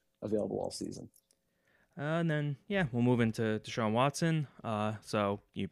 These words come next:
Speaker 2: probably heard, if, unless you live under some kind of rock, but, uh, Deshaun Watson, the independent, or the third party, uh, media, what do you wanna call it? Arbitrator, is it?
Speaker 1: Fo-, yeah,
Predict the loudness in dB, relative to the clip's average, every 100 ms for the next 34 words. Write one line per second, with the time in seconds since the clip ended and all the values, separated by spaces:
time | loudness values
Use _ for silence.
0 | _ 2 2 -2 0 0 0 -4 -12 -10
1 | -10 -8 -6 -4 -4 -6 -8 -8 -8 -6
2 | -4 -2 -2 -6 -20 _ -2 -2 -4 -2
3 | 0 0 -2 -18 -20 -20 _ 2 4 6
4 | 6 6 2 0 -2 -4 -4 -2 -2 0
5 | 0 -2 -4 -4 -6 -4 -6 -6 _ _
6 | _ 2 2 0 0 0 0 -2 _ _
7 | _ _ _ -6 -6 -8 _ _ -6 -4
8 | -4 -8 -10 -10 -10 -12 -10 -10 -10 -10
9 | -10 -8 -8 -4 -4 -6 -8 -10 0 0
10 | 2 2 2